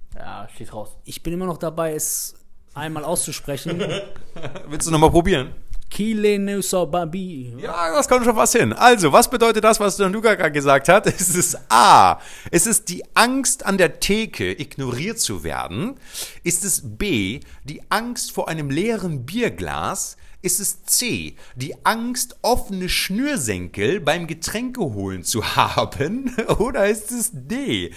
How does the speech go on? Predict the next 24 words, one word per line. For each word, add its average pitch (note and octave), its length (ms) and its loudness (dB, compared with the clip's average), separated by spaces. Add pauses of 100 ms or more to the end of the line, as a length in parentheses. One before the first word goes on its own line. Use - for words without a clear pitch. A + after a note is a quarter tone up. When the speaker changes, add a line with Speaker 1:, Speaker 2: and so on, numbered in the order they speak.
(280)
Speaker 3:
die - 180 -10
Angst A3+ 400 -6
vor E3 220 -8
dem D3 180 -8
Filmriss D#3+ 1040 -4 (200)
nach B2+ 460 -6
einer B2 260 -6
durchzechten B2 840 -8
Nacht? - 500 -14 (1200)
Dum, D2 240 -12 (180)
dum, G3 220 -12 (180)
dum, - 100 -14
Speaker 1:
Also B2 140 -8
ich C3 100 -6
war D3+ 80 0
die D3+ 40 -4
Speaker 3:
dum, D3+ 60 -6
Speaker 1:
ganze E3 120 -8
Zeit D3 100 -8
bei B2+ 140 -4
A, C3 240 -6
Speaker 3:
dum, E3+ 240 -14 (180)
dum, C2+ 200 -16 (200)
dum, G3 180 -14